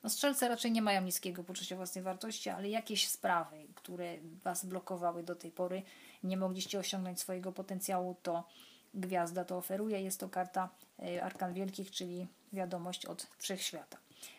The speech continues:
Po drugie, nowy kierunek. I tu jest dosłownie nawiązanie do komu w drogę, temu czas.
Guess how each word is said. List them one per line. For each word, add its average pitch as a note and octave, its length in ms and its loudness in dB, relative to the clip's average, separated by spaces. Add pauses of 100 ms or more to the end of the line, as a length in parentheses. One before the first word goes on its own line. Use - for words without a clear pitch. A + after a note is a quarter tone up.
Po G3+ 120 4
drugie, A3+ 540 4 (260)
nowy G3+ 320 4
kierunek. F3+ 600 -2 (960)
I G3 80 0
tu G3+ 100 2
jest G3 160 8
dosłownie F#3+ 400 4
nawiązanie F3+ 500 2
do E3+ 120 0
komu F3 260 -2
w E3+ 60 -8
drogę, E3+ 260 2
temu E3+ 240 -4
czas. - 300 2